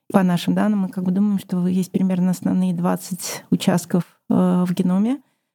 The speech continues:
которые отвечают за эти различия. В каких-то случаях мы знаем про конкретные гены, во многих случаях мы знаем, то, что это участок, определённый участок, в котором находится больше, чем один ген. Что мы тоже знаем достаточно точно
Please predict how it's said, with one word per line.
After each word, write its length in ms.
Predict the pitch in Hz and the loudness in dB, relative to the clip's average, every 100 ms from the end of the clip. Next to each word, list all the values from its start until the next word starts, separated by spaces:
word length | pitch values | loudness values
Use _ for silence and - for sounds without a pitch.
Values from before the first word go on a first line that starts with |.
| - | -2
которые 680 | 170 170 180 180 175 175 170 _ _ _ _ - | -2 0 0 2 2 0 -2 _ _ _ _ -2
отвечают 680 | 165 170 - 185 180 - - - | 0 0 2 2 2 -4 -12 -2
за 180 | 190 | 0
эти 200 | 190 185 | 2 0
различия. 600 | 180 180 180 180 - 220 220 _ _ | 0 0 0 -2 0 0 0 _ _
В 180 | - - | -16 -12
каких-то 380 | - 208 226 214 | 0 2 2 0
случаях 420 | - 208 - 180 | 0 -2 0 0
мы 100 | 196 | 2
знаем 380 | 180 190 190 185 | 2 2 2 0
про 220 | 190 180 | -2 -4
конкретные 540 | - 180 180 180 175 175 | 0 -2 0 0 2 0
гены, 440 | 180 226 226 208 - | 0 0 0 -2 -6
во 160 | 180 185 | -4 0
многих 280 | 202 190 180 | 0 0 -2
случаях 360 | 196 180 - | -4 -4 -2
мы 100 | 175 | 0
знаем, 240 | 170 175 175 | 2 0 0
то, 140 | 175 | -4
что 240 | - - 175 | -8 -2 0
это 140 | 170 | 0
участок, 480 | 170 196 185 - - | 0 0 0 -2 -4
определённый 480 | - - 190 185 180 | -4 0 2 2 0
участок, 400 | - 208 - 202 | 0 -2 -2 -4
в 40 | |
котором 320 | 180 180 175 | -2 0 0
находится 380 | 175 - 175 - | 0 0 -2 -2
больше, 300 | 170 190 - | 0 -2 0
чем 160 | - 202 | 0 2
один 280 | 196 202 | 2 0
ген. 260 | 202 208 208 _ _ _ _ _ _ | 0 -2 -2 _ _ _ _ _ _
Что 200 | - - | -4 0
мы 80 | 226 | 0
тоже 320 | 220 311 285 | 0 -2 0
знаем 380 | 214 208 196 190 | 0 0 0 0
достаточно 640 | 180 175 190 175 - 190 180 | -2 -2 -2 -2 0 0 0
точно 600 | - 196 - 190 180 | 0 -2 0 0 2